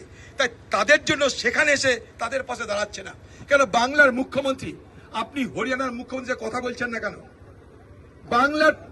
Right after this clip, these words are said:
বাংলার যে মুখ্য সচিব, এখানকার মুখ্য সচিবের কথা বলছেন না কেন? বাংলার ডিজি সাহেব, এখানকার ডিজি সাহেব কথা বলছেন না কেন?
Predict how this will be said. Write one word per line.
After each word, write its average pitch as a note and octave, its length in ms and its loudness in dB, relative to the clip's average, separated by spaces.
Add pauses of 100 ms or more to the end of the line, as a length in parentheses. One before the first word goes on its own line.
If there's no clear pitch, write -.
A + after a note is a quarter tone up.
(380)
বাংলার C#4 380 0
যে C#4+ 120 2
মুখ্য C#4+ 340 -2
সচিব, C#4 320 -2 (360)
এখানকার C#4 460 2
মুখ্য C#4+ 300 -4
সচিবের C#4 240 -6
কথা C#4 240 -2
বলছেন D4 260 -4
না B3+ 100 -2
কেন? F#3 140 -6 (800)
বাংলার C#4+ 460 2 (580)
ডিজি D4 260 2
সাহেব, C4 340 2 (340)
এখানকার C4+ 440 0
ডিজি C4+ 200 -4
সাহেব C4+ 300 0
কথা C#4+ 140 2
বলছেন C#4+ 260 0
না C4 80 0
কেন? A3 180 -10